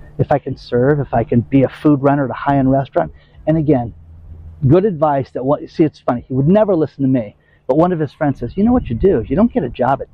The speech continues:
Denny's. You get a job at a really high-end restaurant. And you walk in there during the interview, wear a tie, be well-spoken, and you will get a job. Tell them you wanna,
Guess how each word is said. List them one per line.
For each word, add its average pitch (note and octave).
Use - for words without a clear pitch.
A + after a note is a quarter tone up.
Denny's. C3
You C#3+
get G3+
a G3+
job B2+
at A2+
a A2+
really B2+
high-end B2
restaurant. A2
And A#2+
you A2+
walk B2+
in G3
there F3+
during E3+
the E3
interview, D#3
wear B2+
a C#3+
tie, C3+
be D3
well-spoken, D3
and A2+
you B2+
will F#3
get E3
a D#3+
job. B2
Tell E3
them E3
you D3+
wanna, C#3+